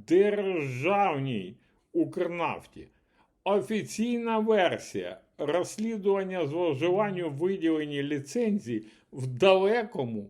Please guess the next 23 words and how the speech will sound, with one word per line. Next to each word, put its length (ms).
вдумайтесь, 760
дві 300
тисячі 560
двадцять 600
третьому 580
році. 360
Фактично, 640
держава 880
сама 560
собі 420
передала 680
контроль 540
над 320
ще 300
одним 580
активом. 720
По 140
суті, 460
те 240
саме 420
рейдерство, 1040
тільки 440
тепер 680